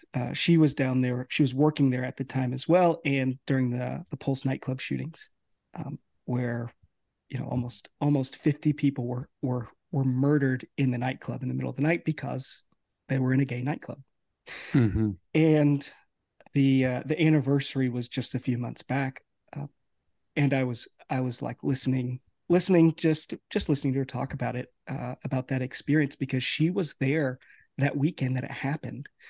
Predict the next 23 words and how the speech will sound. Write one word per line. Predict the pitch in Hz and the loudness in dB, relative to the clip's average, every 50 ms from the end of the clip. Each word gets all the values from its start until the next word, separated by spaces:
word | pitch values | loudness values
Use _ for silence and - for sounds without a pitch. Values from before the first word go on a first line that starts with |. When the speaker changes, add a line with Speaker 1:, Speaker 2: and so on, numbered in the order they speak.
| - - - - - _ _ _ - | -20 -20 -20 -20 -20 _ _ _ -2
Speaker 1:
And | 139 135 131 131 127 123 - - - - | 0 0 2 0 0 -2 -4 -8 -10 -4
their | - 135 131 | -2 0 0
church | 127 - - 208 208 - - | 0 2 0 0 0 0 -2
was | 139 127 120 - | -4 -2 -4 -2
just | - 139 139 - - | -2 -4 -2 -2 -2
a | 139 | -4
couple | - - 127 - 127 | -4 -4 -6 -4 -6
of | 123 117 | -6 -4
blocks | 123 123 123 - - - | -4 -4 -4 -6 -8 -8
down | 127 117 113 | -8 -6 -6
the | 123 | -8
road. | 117 120 - 135 131 131 - _ _ - | -8 -8 -8 -8 -10 -10 -12 _ _ -4
And | 147 131 127 123 - | -2 -2 -2 -2 -2
so | - 135 | -2 -2
their | 131 131 127 | -2 -2 -4
church | - - 147 139 139 - | -2 0 -2 -2 0 -2
became | - 135 135 - - 151 127 120 | -4 -4 -4 -6 -8 -6 -6 -6
kind | 127 - 131 127 | -6 -6 -8 -8
of | 120 - | -8 -8
like | - 139 135 - | -8 -10 -10 -8
the, | - 127 127 131 - - | -10 -10 -10 -10 -12 -10
the | - 127 | -10 -8
hub | 113 - 143 139 127 139 135 | -6 -4 -4 -4 -6 -6 -10